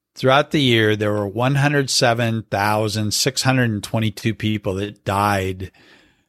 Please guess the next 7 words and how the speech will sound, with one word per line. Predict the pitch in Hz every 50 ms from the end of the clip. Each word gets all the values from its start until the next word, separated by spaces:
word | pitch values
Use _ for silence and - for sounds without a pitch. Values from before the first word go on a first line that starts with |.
| _ _ _ _ - -
of | 135 117 110
overdoses | 110 107 107 104 101 95 95 101 104 107 - - 110 107 101 104 107 - -
in | - - 117 113
the | 113
United | 113 110 110 110 113 110
States | - - - 120 110 104 -
alone. | 110 101 95 92 92 90 90 92